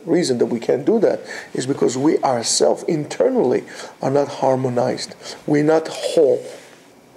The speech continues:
So therefore we don't appreciate nor seek this harmony. If you are seeking this harmony within yourself, but not from a selfish reason for yourself only, then you'll be able to serve Hashem better.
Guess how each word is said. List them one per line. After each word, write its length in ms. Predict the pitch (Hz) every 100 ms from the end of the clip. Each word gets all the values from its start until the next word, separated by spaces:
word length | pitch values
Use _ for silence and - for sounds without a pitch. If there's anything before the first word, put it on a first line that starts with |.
| - - - - - -
So 140 | -
therefore 280 | 156 175 175
we 140 | 151 143
don't 200 | 147 143
appreciate 680 | 143 262 240 - 147 139 - - -
nor 280 | 156 151 135
seek 480 | - - 269 - - - -
this 220 | - 151 -
harmony. 640 | - 139 131 127 - - - - - - - - - - -
If 220 | - -
you 260 | 165 240 269
are 180 | - -
seeking 540 | - - 233 214 170
this 180 | 160 -
harmony 380 | - 208 175 165
within 320 | 147 151 185
yourself, 800 | 156 143 196 185 - - - - -
but 160 | -
not 240 | 143 - -
from 220 | 202 214
a 60 |
selfish 540 | - 226 170 - 165 -
reason 380 | 170 156 135 127
for 520 | - - - 160 151
yourself 680 | 135 151 147 - 165 135 -
only, 420 | 156 139 131 - - - - - - - - -
then 140 | 170
you'll 180 | 160 202
be 180 | 165 202
able 320 | 202 190 175
to 160 | 170 165
serve 320 | - 196 160
Hashem 480 | 156 - 156 139 123
better. 360 | 539 311 -